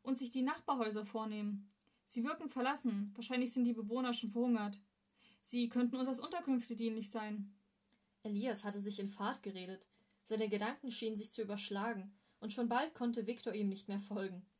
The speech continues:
Speaker 2: Sie waren erst vor ein paar Minuten angekommen, und bis jetzt hatte er selbst sich keinerlei Gedanken darüber gemacht, was zu tun wäre, wenn sie ihr Ziel erreicht hatten.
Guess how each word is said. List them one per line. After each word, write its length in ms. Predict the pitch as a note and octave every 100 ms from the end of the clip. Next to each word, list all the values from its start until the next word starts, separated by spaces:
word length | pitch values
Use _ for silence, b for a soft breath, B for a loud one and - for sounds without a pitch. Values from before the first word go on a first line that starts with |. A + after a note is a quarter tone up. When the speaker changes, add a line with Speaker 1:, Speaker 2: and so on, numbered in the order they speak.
| _ _ _ _ _
Speaker 2:
Sie 140 | -
waren 160 | G#3+ A3
erst 280 | A3+ C4 -
vor 120 | A3
ein 160 | G#3 G3+
paar 220 | G#3+ B3
Minuten 360 | C4+ A3+ C4 G3+
angekommen, 720 | G#3 A3 G3+ F#3+ F#3+ G3+ - b b b
und 80 | A3
bis 180 | A#3 -
jetzt 300 | B3+ - G#3
hatte 140 | G#3
er 100 | G#3+
selbst 380 | G3+ G3+ A3+ -
sich 180 | G3+ -
keinerlei 440 | - A3+ A3+ F#3+
Gedanken 400 | F#3+ F#3 F#3 A3+
darüber 340 | G3 F#3 F#3+ F#3+
gemacht, 480 | F#3 F3+ F#3+ - -
was 300 | G3+ G3+ G3+
zu 80 | A3
tun 320 | G3+ A#3 B3+
wäre, 360 | G#3 G3 G3+ G3
wenn 160 | F#3+ G3+
sie 100 | G3+
ihr 160 | G3+ G3+
Ziel 220 | - G#3+
erreicht 400 | A3 G3 G3+ -
hatten. 280 | F#3 F3